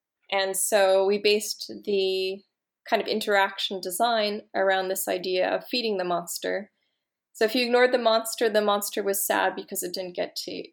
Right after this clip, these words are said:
to eat and it cried. And then if you did feed the monster, then it gobbled it up and made nice chewing sounds and, uh, very satisfied little growls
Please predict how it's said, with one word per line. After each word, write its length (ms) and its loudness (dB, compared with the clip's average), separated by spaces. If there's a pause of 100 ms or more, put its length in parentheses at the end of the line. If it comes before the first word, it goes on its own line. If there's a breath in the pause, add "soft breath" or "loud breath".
to 140 -8
eat 380 -8
and 120 -6
it 100 -4
cried. 520 -4 (460)
And 140 0
then 140 4
if 160 -2
you 100 -4
did 220 0
feed 260 -4
the 80 -2
monster, 560 -2
then 380 -4 (120)
it 320 0
gobbled 380 6
it 120 4
up 240 2 (140)
and 120 -4
made 300 0
nice 340 0
chewing 340 0
sounds 640 -2 (100)
and, 420 -4 (280)
uh, 360 -2 (420 soft breath)
very 200 4
satisfied 960 0 (380)
little 260 2
growls 720 2